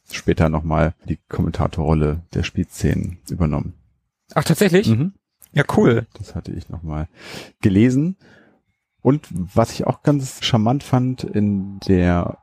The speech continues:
Speaker 1: Urversion, also der davor liegenden Version, konnte man sogar den Einstiegszeitpunkt wählen, also nämlich entweder in der aktuell damaligen Saison einsteigen oder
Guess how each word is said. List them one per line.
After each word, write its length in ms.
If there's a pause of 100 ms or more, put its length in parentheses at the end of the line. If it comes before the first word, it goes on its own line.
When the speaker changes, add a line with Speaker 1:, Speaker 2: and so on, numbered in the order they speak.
Speaker 1:
Urversion, 840
also 240
der 760 (140)
davor 640
liegenden 320
Version, 460 (120)
konnte 320
man 220
sogar 600
den 220
Einstiegszeitpunkt 1200 (140)
wählen, 380
also 260
nämlich 380 (120)
entweder 420
in 100
der 120
aktuell 440
damaligen 800
Saison 480
einsteigen 640 (100)
oder 420